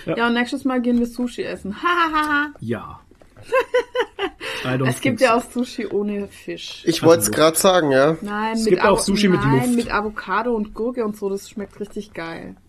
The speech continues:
Speaker 2: Wirklich.
Speaker 3: Ja, ist echt,
Speaker 2: Das
Speaker 3: ist echt
Speaker 2: schmeckt
Speaker 3: gut.
Speaker 2: super
Speaker 3: Also ich
Speaker 2: gut.
Speaker 3: mag das, ich mag das, äh, Sushi, ähm, ohne Fisch fast lieber als das mit Fisch, weil ich kann von dem mit Fisch nicht so viel essen.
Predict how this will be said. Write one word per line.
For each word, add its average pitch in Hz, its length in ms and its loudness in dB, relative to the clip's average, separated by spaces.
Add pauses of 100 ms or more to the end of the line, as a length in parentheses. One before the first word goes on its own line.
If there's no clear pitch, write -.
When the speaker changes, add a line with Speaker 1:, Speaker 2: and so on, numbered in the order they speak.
(140)
Speaker 2:
Wirklich. 196 260 -2
Speaker 3:
Ja, 127 100 6
ist 139 160 -2
echt, 156 300 -2
Speaker 2:
Das - 80 -8
Speaker 3:
ist - 60 -6
echt - 100 -4
Speaker 2:
schmeckt 208 160 -6
Speaker 3:
gut. 139 100 -4
Speaker 2:
super - 80 -2
Speaker 3:
Also 190 160 4
ich 190 80 2
Speaker 2:
gut. 185 80 2
Speaker 3:
mag 175 200 4
das, 185 220 0 (340)
ich 151 160 -4
mag 156 260 2
das, - 280 -2
äh, 143 160 2
Sushi, 190 600 0 (640)
ähm, 151 380 6
ohne 175 260 6
Fisch 202 320 4
fast - 320 4
lieber 180 360 6
als 156 200 2
das 170 180 0
mit 170 200 4
Fisch, - 400 2 (340)
weil 147 420 6
ich 151 140 -2
kann 180 180 2
von 170 180 4
dem 165 200 6
mit 196 160 6
Fisch - 340 4
nicht 170 220 2
so 180 120 2
viel 165 260 2
essen. 135 320 0